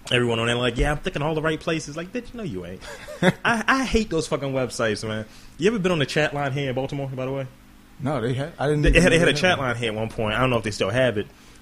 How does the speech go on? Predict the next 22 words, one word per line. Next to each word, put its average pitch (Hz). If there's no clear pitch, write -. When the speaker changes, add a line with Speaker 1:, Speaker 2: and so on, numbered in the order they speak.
Speaker 1:
And 123
you 127
start 127
listening 131
to 135
the, 107
the 104
different 117
women 104
on 107
there. 95
They 107
all 123
full 123
of 117
sass. 135
Like, -
"My 208
name 302
is 135
Diamond." 117
Speaker 2:
Oh. 98